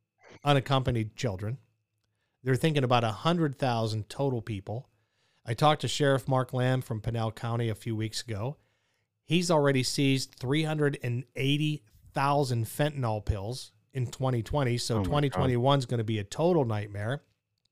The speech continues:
Speaker 1: Uh, we've had a local senator, a state senator here in Arizona. Her son is dead because of fentanyl that came in from Mexico.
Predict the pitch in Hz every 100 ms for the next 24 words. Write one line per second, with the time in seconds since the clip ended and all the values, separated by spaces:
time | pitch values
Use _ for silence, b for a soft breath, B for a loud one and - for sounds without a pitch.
0 | _ - 135 123 131 151 151 120 127 160
1 | 156 - 147 143 123 117 120 120 - 151
2 | 147 - 147 131 113 113 123 131 127 127
3 | 117 139 143 135 B B B B 139 127
4 | - 156 160 156 - 107 104 98 139 139
5 | 127 147 _ _ _ 127 - 117 113 107
6 | - - - 139 135 113 113 113 - 123
7 | 117 110 - 104 104 95 110 - 104 139